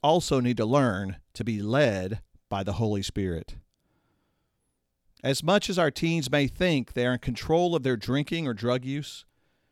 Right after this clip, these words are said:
we know that as addiction sets in, they end up being led around by the nose.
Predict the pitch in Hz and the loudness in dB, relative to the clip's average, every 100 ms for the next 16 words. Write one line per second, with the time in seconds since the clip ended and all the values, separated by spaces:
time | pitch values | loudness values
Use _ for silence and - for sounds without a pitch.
0 | _ - 127 131 156 170 139 127 120 127 | _ 0 2 6 8 8 6 4 4 2
1 | 120 117 - 110 143 - 147 127 - 123 | 0 -2 -6 -2 0 0 -2 -2 0 0
2 | - 156 147 113 113 113 135 143 139 120 | 0 0 0 0 0 -2 0 2 4 2
3 | - 123 123 110 107 123 143 117 113 117 | 0 0 0 0 0 0 2 2 2 0
4 | 101 98 101 98 87 82 82 - - | 2 0 0 -2 -2 -4 -6 -10 -14